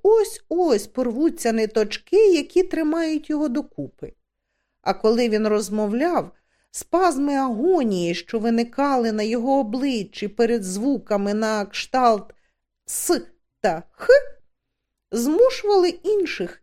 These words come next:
інстинктивно вимовляти ці звуки за нього. Їхні зусилля цілком окупалися виразом вдячності, що розпливався його вугрюватим обличчям,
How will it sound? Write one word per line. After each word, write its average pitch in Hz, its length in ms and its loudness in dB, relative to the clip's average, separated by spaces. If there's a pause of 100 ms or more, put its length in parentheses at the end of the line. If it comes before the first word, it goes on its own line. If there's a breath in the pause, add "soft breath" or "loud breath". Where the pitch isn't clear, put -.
інстинктивно 262 1160 0
вимовляти 269 880 0
ці 302 240 0
звуки 233 540 -2
за 226 180 -2
нього. 143 480 -8 (1120)
Їхні 233 520 0
зусилля 220 880 0
цілком 220 640 -2
окупалися 220 960 -2
виразом 214 680 -2
вдячності, 185 1120 -6 (340)
що - 260 0
розпливався 302 920 -2
його 247 520 0
вугрюватим 196 880 -2
обличчям, 254 880 -2